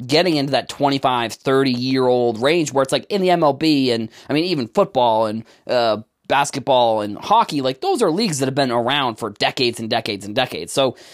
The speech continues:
like, the maturity of those leagues, like, for players, for there to be a pipeline for a player to become a professional,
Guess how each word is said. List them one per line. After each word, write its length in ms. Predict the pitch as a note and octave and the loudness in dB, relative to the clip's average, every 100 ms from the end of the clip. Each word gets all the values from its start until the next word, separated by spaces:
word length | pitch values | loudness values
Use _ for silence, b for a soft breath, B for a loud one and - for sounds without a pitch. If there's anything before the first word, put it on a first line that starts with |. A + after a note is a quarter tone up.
| B B B _ _ _ _ _ _ _ _ - | B B B _ _ _ _ _ _ _ _ -6
like, 240 | C3+ C3 - | -2 -2 -2
the 320 | B2 D3 C#3 | -2 0 0
maturity 580 | C3+ - - G#3 G3 D#3+ | 0 -2 0 2 2 2
of 140 | D3 | 2
those 260 | C#3 B2 A#2+ | 0 0 -2
leagues, 500 | C#3+ D#3+ B2 A2+ B2 | 0 0 0 -2 -2
like, 160 | A#2 | -2
for 120 | - | -2
players, 440 | A#2 - C#3+ C3+ B2 | -2 2 2 2 0
for 120 | C3 | 0
there 100 | B2+ | 0
to 80 | B2+ | 2
be 80 | A#2+ | 0
a 60 | |
pipeline 480 | - C#3+ D3 C3 A#2 | 0 -2 0 0 -2
for 140 | A#2+ | -2
a 40 | A2 | -4
player 300 | - B2 A#2+ | 0 0 0
to 100 | A2 | -4
become 260 | A2+ B2+ | -6 -4
a 60 | A2+ | -4
professional, 640 | A2 - A2+ - F#3 G3+ | -6 -4 -2 0 0 0